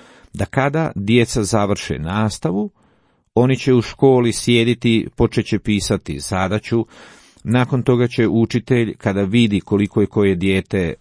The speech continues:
uspjelo riješiti zadaću, nekima će više pomoći, nekima manje, da će im dodatne zadatke, onima koji su napredniji,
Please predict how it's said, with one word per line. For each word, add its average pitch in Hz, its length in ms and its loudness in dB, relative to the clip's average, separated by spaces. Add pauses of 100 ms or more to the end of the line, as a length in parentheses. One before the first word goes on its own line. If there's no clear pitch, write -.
(300)
uspjelo 107 520 2
riješiti 92 580 -2
zadaću, 107 520 -2
nekima 90 420 -4
će - 340 -10
više 107 380 0
pomoći, 104 560 -4
nekima 73 440 -8
manje, 98 460 -2 (480)
da 131 240 2
će 127 200 -2
im 113 80 2
dodatne 107 560 0
zadatke, 90 720 -2 (180)
onima 120 300 2
koji 120 240 0
su 123 180 -2
napredniji, 110 800 0